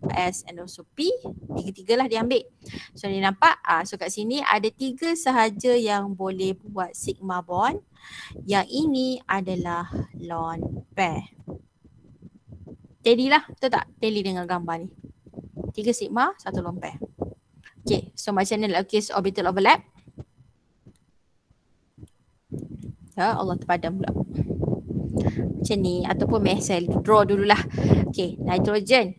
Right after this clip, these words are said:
bentuk, uh, tetrahedral kan? So satu ke atas, satu, dua, tiga. Yang ini yang ke atas lone pair kan? So you buat je dua.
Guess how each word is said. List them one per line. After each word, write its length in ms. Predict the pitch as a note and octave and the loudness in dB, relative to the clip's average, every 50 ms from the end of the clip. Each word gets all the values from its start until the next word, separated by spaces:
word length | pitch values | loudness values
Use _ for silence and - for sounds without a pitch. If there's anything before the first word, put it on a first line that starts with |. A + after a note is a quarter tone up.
| - | -2
bentuk, 560 | G#3+ F#3+ G#3+ A3+ - B3 A#3+ A#3 A3+ A3 G#3 - - | 0 2 2 2 4 4 6 6 6 6 4 4 4
uh, 320 | - G3+ G3+ G3+ G3+ G3+ G3+ | 4 4 6 6 4 2 2
tetrahedral 640 | - A3 G#3 - A#3 B3 A3+ A3 A3+ B3 B3 B3 | -2 -4 0 2 2 4 2 2 2 2 2 2
kan? 240 | C4 C4+ A3+ G3 G3 G3 - - - - | 2 2 0 0 -4 -6 -10 -12 -16 -20
So 240 | - - - F#3+ F#3 | -16 -10 -6 -4 -4
satu 480 | F#3 - G3 F#3+ F#3+ - - A#3+ A#3 | -2 0 0 0 0 -2 -6 -10 -4
ke 80 | - F3 | -4 -4
atas, 720 | - - - _ - A3 A#3 B3 C4+ D4 F4 - - - - _ _ _ _ _ _ _ _ _ _ _ _ _ _ _ _ _ - - - - _ - | -4 -4 -8 _ -2 0 2 2 2 0 -2 -6 -12 -18 -20 _ _ _ _ _ _ _ _ _ _ _ _ _ _ _ _ _ -18 -18 -18 -20 _ -8
satu, 880 | F3+ F3+ F3+ F3 _ _ _ - G3 G3 G3 G3 G3 F#3+ F3+ E3+ E3+ F3+ - _ _ - - - - - - - - - - - - _ _ _ | -6 -6 -6 -6 _ _ _ -8 -6 -4 -4 -2 -2 -2 -4 -4 -6 -10 -14 _ _ -20 -20 -20 -20 -20 -16 -14 -12 -12 -12 -14 -16 _ _ _
dua, 720 | - F3+ F3+ F3+ F#3 F#3+ F#3 F#3 F#3 F3+ F3 E3+ F3+ F3+ - _ - - _ _ - - - - _ _ _ _ _ _ _ _ _ _ _ _ _ _ | -12 -10 -6 -4 -2 -2 0 0 0 -2 -2 -4 -6 -10 -12 _ -20 -20 _ _ -12 -12 -12 -12 _ _ _ _ _ _ _ _ _ _ _ _ _ _
tiga. 400 | G#3 G3 F3 G#3 G3+ E3 G3 - _ _ _ _ _ - - - - - - - G#3+ | -8 -4 0 0 0 0 0 -4 _ _ _ _ _ -14 -14 -14 -14 -18 -4 4 8
Yang 160 | G#3+ A3 G#3+ A3+ A#3+ | 8 8 8 6 4
ini 160 | B3 C4+ D4+ E4 | 2 2 2 2
yang 80 | C#4+ A#3+ | 2 4
ke 80 | - - | 6 6
atas 400 | - G3 - B3+ C#4+ D#4+ - - | 6 6 6 4 2 2 2 0
lone 240 | G3 G3 A3 A3 | 0 0 0 2
pair 240 | - A#3 A3+ A3+ A#3 | 4 4 6 6 6
kan? 240 | C#4 C4 G#3 F#3 G3 | 6 4 4 2 -2
So 240 | - - G#3 G3 G3+ | -6 -4 -4 -2 -2
you 160 | A3 C4 C#4 | -2 -2 0
buat 240 | C#4+ D4+ - G3 G3 | 0 2 0 2 0
je 80 | G#3+ | 0
dua. 320 | G3 F3 F#3+ F3+ F3 E3+ | 0 0 0 0 0 -2